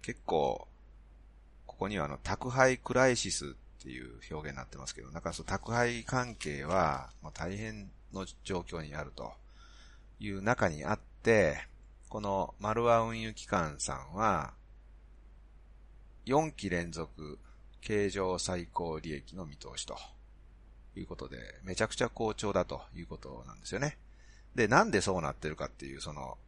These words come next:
裏側をですね、取材してあるわけなんですけども、あの、まず一つ目の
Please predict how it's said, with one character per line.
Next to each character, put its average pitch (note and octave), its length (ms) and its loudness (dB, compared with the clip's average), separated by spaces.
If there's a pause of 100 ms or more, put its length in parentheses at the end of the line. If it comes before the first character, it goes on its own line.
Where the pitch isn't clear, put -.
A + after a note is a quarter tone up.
(180)
裏 A2+ 180 6
側 G#2 280 12
を F2 100 4
で D2 80 -6
す - 120 -4
ね、 C#2 320 -6
取 G2 140 -6
材 D#2+ 400 -2
し - 100 -8
て D#2 120 -4
あ C#2+ 60 -4
る C#2 60 -12
わ B1 80 -12
け - 80 -16
な A#1+ 120 -14
ん - 40 -20
で - 60 -16
す - 80 -10
け C2 80 -14
ど - 100 -12
も、 A2+ 320 2 (2250)
あ A2+ 80 0
の、 A#2+ 80 0
ま D#3 100 6
ず D3 80 0
一 E3 160 2
つ F#3 100 0
目 G3 120 2
の G2+ 500 10